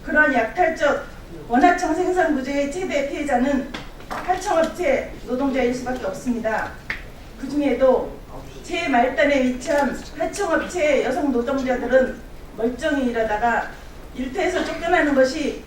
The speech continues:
당연시되고 있는 현실입니다. 최말단 하청업체의 여성 노동자들이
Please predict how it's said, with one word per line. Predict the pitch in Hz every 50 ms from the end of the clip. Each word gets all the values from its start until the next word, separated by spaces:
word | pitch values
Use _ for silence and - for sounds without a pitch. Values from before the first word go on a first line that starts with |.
| - -
당연시되고 | - 277 262 294 302 330 - - 285 285 277 277 269
있는 | 247 247 247
현실입니다. | - 349 349 - - 240 233 240 226 220 220 220 214 - - - - 214 214 214 220 220 - - - - - - - - - - - - - - - - - -
최말단 | - 320 330 277 262 220 233 247 - - 339 302 254 220 - - - - - - - - - - - -
하청업체의 | 349 381 - 403 349 320 359 262 - 349 311 302 311
여성 | 269 - - 285 277
노동자들이 | 254 254 262 285 277 277 285 269 254 233 240 269 262 233 - -